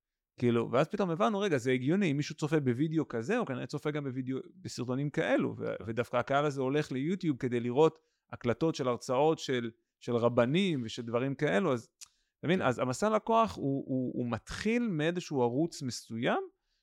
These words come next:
Speaker 1: שהלקוח מבלה בו את זמנו, אה, ותואם ל-,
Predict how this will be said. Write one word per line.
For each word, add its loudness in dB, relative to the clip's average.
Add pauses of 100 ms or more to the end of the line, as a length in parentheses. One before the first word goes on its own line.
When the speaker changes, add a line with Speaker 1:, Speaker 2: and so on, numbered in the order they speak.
(100)
Speaker 1:
שהלקוח 2
מבלה 0
בו -2
את 0
זמנו, 0 (800)
אה, 0 (200)
ותואם 2
ל-, 4